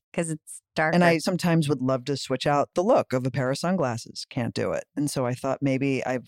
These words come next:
Speaker 2: I've, I've gotta do lasix, and then I'll just
Speaker 1: Well,
Speaker 2: get
Speaker 1: go look into it. I mean, there might be a thousand other new things that happened in the last ten years, which I'm sure they have.
Speaker 2: Yeah, I'll make an appointment with Doctor Benjamin.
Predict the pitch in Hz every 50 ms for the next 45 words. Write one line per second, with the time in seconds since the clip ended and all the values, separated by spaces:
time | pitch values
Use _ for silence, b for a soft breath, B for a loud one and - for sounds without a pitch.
0 | _ - 127 120 - - 127 110 - - 131 123 120 120 120 113 - 123 117 113
1 | 113 113 110 117 - - - 117 110 110 - - 123 117 - - - - - -
2 | 131 123 120 120 120 117 117 113 113 101 - - 117 117 117 123 123 110 - -
3 | - 247 262 - 269 269 302 320 330 311 - 277 277 320 - - 254 208 165 143
4 | 131 - - 190 240 208 208 196 - 214 208 208 208 214 - - 214 214 214 208
5 | 190 - - 190 - _ 190 175 180 180 - 185 180 175 170 175 175 175 165 165
6 | 165 160 156 - - 170 160 156 156 151 - - - 156 147 - - 147 165 147
7 | - - 147 143 143 147 143 147 143 143 147 143 139 - - - 151 147 143 143
8 | 143 - - 170 - 104 - - - 175 180 165 - - 170 160 156 156 147 143
9 | 143 131 - - - - - _ _ _ _ _ _ _ _ _ _ _ - 123
10 | 120 110 107 107 117 131 131 - - - 135 135 - 117 120 120 - - 117 113
11 | - - - - 113 - - 107 110 - - 107 - 104 104 104 - 104 98 92
12 | 98 110